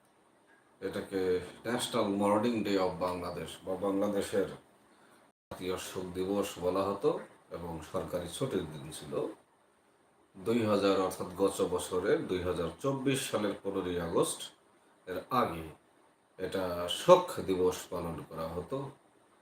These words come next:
এই দিনটাকে সরকারিভাবে এবং জাতীয়ভাবে, আহ, আওয়ামী লীগ সরকার এটা পালন করত। তো এই দিনের যে ইতিহাস, সেই ইতিহাসটা অনেক লম্বা।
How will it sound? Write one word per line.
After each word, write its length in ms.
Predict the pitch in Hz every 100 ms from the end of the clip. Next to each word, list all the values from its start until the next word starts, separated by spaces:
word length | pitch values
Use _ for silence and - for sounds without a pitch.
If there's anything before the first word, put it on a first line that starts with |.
| _ _ _ _ _
এই 140 | 87 90
দিনটাকে 840 | 85 117 131 131 - 110 107 101 -
সরকারিভাবে 840 | - 95 92 107 107 101 101 107
এবং 320 | 98 95 90
জাতীয়ভাবে, 840 | 87 90 - 101 98 98 98 110 110 - _ _ _ _ _ _ _ -
আহ, 880 | 87 82 82 82 82 82 82 82 - - - -
আওয়ামী 420 | 95 101 120 143
লীগ 220 | 160 160
সরকার 560 | - 107 - - 87 76
এটা 460 | - 82 85 80 -
পালন 280 | 95 90 82 131
করত। 240 | - - _ _ _ _ _ _ _ _ _ _ -
তো 180 | 107 -
এই 300 | 117 139 143
দিনের 480 | 123 123 135 131 120
যে 120 | 123
ইতিহাস, 720 | 107 104 104 110 117 123 -
সেই 140 | 104 92
ইতিহাসটা 680 | 90 101 101 98 - 117 117
অনেক 400 | 113 160 151 -
লম্বা। 580 | 92 87 85 127 -